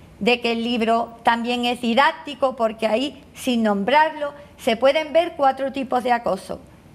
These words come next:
físico, psicológico, verbal y social.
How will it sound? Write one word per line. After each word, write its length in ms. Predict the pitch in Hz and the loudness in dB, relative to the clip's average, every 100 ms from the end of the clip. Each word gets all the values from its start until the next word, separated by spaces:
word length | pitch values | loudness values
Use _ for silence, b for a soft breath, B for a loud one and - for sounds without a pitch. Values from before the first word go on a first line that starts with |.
| - | -14
físico, 560 | - 277 - 320 330 330 | -4 -4 -2 -2 0 0
psicológico, 840 | - 233 226 233 285 311 302 277 | -2 -4 0 2 2 0 0 0
verbal 440 | 226 202 247 330 | 2 2 2 2
y 80 | 320 | -2
social. 520 | - 208 - 226 214 | -8 -10 -2 0 0